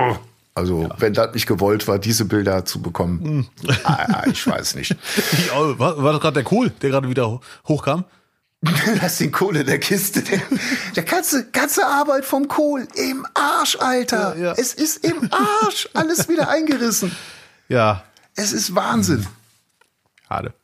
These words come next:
Speaker 1: Mein Gott.
Speaker 2: Ich bin also auf jeden Fall, ähm, wir springen ja hier von A nach B und wieder zurück zu Z. Äh,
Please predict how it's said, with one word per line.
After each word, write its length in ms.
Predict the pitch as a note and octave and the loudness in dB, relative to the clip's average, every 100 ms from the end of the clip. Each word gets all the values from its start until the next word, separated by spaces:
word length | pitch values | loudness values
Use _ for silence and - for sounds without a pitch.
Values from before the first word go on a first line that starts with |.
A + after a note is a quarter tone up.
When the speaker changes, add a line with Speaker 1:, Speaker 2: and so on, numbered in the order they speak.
| _ - | _ -20
Speaker 1:
Mein 220 | - - | -18 -18
Gott. 160 | - - - - - - - - - _ _ _ | -20 -20 -18 -16 -14 -14 -16 -16 -20 _ _ _
Speaker 2:
Ich 100 | C#3+ | 0
bin 120 | G3+ G3+ | 2 4
also 200 | G3 G3 | 4 4
auf 80 | F3 | 4
jeden 140 | G#3+ | 4
Fall, 200 | G#3 G3+ | 4 4
ähm, 440 | F3+ E3+ E3 E3 D#3+ E3+ D#3 E3+ | 4 2 0 -2 -8 -12 -10 -2
wir 140 | D#3+ | 0
springen 280 | D3 - G3 | 0 0 2
ja 80 | F#3 | 4
hier 160 | E3 D#3+ | 4 2
von 140 | D#3 | 0
A 160 | C#3 E3 | 2 2
nach 140 | B2 | 2
B 140 | C3+ F3 | 2 2
und 100 | D3+ | 2
wieder 140 | C#3+ | 0
zurück 220 | D3 D3 | 0 -2
zu 100 | D3 | -2
Z. 260 | B2+ F#3 - - - _ | 0 -2 -2 -18 -20 _
Äh, 280 | D#3+ D3+ D3+ | 0 2 2